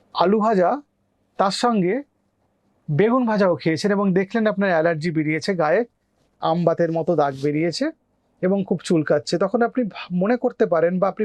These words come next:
ভাবতে পারেন যে এমন কিছু সেই খাবারে ছিল যে খাবারটা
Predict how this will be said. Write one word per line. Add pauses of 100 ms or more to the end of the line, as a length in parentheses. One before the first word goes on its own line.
(120)
ভাবতে (100)
পারেন (580)
যে (200)
এমন (120)
কিছু
সেই (100)
খাবারে (180)
ছিল (680)
যে (140)
খাবারটা